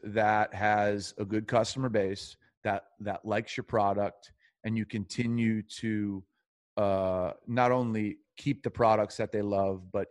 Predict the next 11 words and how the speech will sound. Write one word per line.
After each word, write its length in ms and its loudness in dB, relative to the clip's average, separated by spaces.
evolve 640 2
and, 200 -4
and, 160 -6
and 160 -8
push 400 -6
the 80 -6
limits 400 -2
of 100 -4
those 220 -4
products. 680 0
Um, 540 2